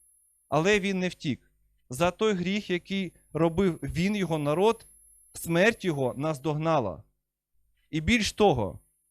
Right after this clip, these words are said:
діти без батька. Можливо, він думає, що буде піклуватися за своїх дітей там. Ми бачимо, що цього нема. І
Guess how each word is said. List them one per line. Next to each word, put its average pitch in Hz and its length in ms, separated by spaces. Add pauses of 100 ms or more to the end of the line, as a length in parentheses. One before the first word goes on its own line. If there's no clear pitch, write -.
(460)
діти 190 380
без 190 220
батька. 160 600
Можливо, 185 360
він 208 120
думає, 214 240
що 185 120
буде 180 200
піклуватися 185 720
за 170 140
своїх 185 360
дітей 254 440
там. 117 440 (920)
Ми 160 100
бачимо, 190 400
що 165 160
цього 170 260
нема. 165 400 (1600)
І 190 540